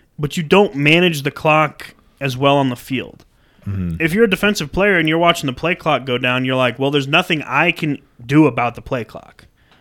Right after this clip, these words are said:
Speaker 1: besides call timeouts," right? On defense, you don't necessarily manage the clock.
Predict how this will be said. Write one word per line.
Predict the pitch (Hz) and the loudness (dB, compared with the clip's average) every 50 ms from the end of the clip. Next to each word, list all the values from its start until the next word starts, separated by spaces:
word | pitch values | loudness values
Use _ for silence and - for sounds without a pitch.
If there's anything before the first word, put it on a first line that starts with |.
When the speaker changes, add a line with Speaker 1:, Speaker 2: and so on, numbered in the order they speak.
| _ _ _ | _ _ _
Speaker 1:
besides | _ - 147 139 120 | _ -4 -4 -4 -4
call | - - 139 131 | -4 -4 -4 -4
timeouts," | - - 131 123 117 113 101 90 - _ - - - - - _ _ _ _ _ _ _ _ | -4 -6 -8 -8 -8 -8 -12 -14 -18 _ -20 -20 -20 -20 -20 _ _ _ _ _ _ _ _
right? | 127 131 139 139 131 - _ _ _ _ _ - - _ _ _ _ _ _ _ _ | -4 -4 -2 -2 -4 -6 _ _ _ _ _ -20 -20 _ _ _ _ _ _ _ _
On | 160 151 | -4 -2
defense, | 147 185 185 - 196 180 156 143 | -2 -4 -2 -2 -2 -2 -2 -4
you | 160 156 | -4 0
don't | 156 165 170 - | 2 2 2 0
necessarily | 135 151 147 139 - - 156 151 151 139 | 0 -2 -2 -2 -2 -2 -2 0 0 -2
manage | 123 120 123 127 131 139 143 143 131 123 117 | -2 -2 -2 0 0 2 0 0 -2 -4 -8
the | 117 110 | -12 -12
clock. | - - 131 123 101 90 - | -8 -6 -4 -4 -4 -6 -10